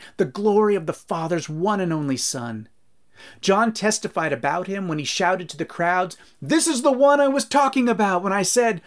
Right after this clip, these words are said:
'Someone is coming after me who is far greater than I am, for he existed long before me.'" From his abundance we have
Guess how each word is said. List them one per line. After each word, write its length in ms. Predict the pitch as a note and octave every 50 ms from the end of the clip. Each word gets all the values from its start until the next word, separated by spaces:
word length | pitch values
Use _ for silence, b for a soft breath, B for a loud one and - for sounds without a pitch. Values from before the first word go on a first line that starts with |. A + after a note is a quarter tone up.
| B B B
'Someone 600 | - - - - C#4+ D4 D4 D4 C#4 C4+ C4+ C4
is 140 | G#3+ G#3 -
coming 360 | - A#3+ C4+ C4 C4 A#3+ B3
after 340 | B3+ B3+ A#3+ - - G#3+ G3+
me 280 | F#3+ G3 G3 G#3 G3+ B B B B B
who 200 | - G#3+ G3+ G3+
is 140 | F3 -
far 560 | - - _ _ - C#4 B3+ A3+ A3 G#3 F#3 E3
greater 380 | C#3 - A3 G#3 G3+ F3+ F#3
than 160 | D#3+ E3+ E3+
I 180 | F3 E3+ E3 E3
am, 400 | D#3 D3 C#3 B2+ A#2+ A#2 A2 - _ _ _ _ _ _ _ _
for 160 | - - E3
he 260 | - - - C4+ C4+
existed 600 | B3+ G3+ D3 - G3 C4 A3+ - - A#3 G#3 E3
long 500 | F#3+ F#3 F#3 G#3 A#3 A#3+ A#3 A3 A3 G3
before 360 | E3 F3+ - - - F3 D#3+ D3
me.'" 400 | D#3 F#3 F#3 E3 D#3+ D#3+ - b b b b b b b _ _ _ _ _ _ _ _ _ _ _ _ _ _ _
From 220 | - - F3+ F3 D#3+
his 160 | G3 G#3+ A3
abundance 580 | F#3+ C#3+ - G3+ G#3 G#3 F3 F3 D#3+ - -
we 200 | E3 F#3 F#3+ F3+
have 200 | D3 D#3+ E3+ E3